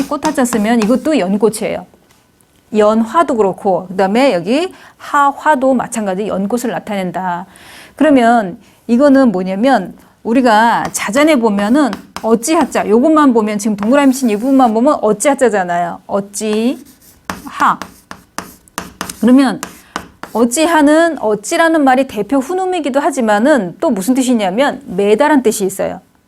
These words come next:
매다. 그러면 요것만 어찌 하자를 먼저 설명을 해드리자면 뭐냐면 여기 사람이 있어요. 그러니까 두 사람이 뜻이 서로 맞아. 옳을까? 서로 네 말이 맞고 내 말도 맞고 서로가 "어, 네 말이 맞아.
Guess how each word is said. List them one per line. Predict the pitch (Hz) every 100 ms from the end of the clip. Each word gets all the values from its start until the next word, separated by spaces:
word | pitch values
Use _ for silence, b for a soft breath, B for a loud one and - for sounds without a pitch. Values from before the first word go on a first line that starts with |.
| _ _ -
매다. | 190 190 175 196 277 B B B B B
그러면 | 269 277 277 262 208 220
요것만 | 262 269 311 277 233
어찌 | 220 220 -
하자를 | 330 330 294
먼저 | 220 196 233
설명을 | 254 339 294 285
해드리자면 | 330 294 226 233 226
뭐냐면 | 190 185 220 285 190 202 -
여기 | 190 214
사람이 | - 339 339 226
있어요. | 185 180 202 330 b b b
그러니까 | 202 202
두 | 208
사람이 | 269 214 202 285 220 202 -
뜻이 | 339 349 330
서로 | 349 349
맞아. | - - - 185 - _ -
옳을까? | 180 233 185 190 -
서로 | 277 285 208
네 | 190
말이 | 226 220 233
맞고 | 165 170 269 359 339 -
내 | 202
말도 | 220 226
맞고 | 185 - 196
서로가 | - 339 208 196 -
"어, | 233
네 | 208 226
말이 | 254 262
맞아. | 175 190 180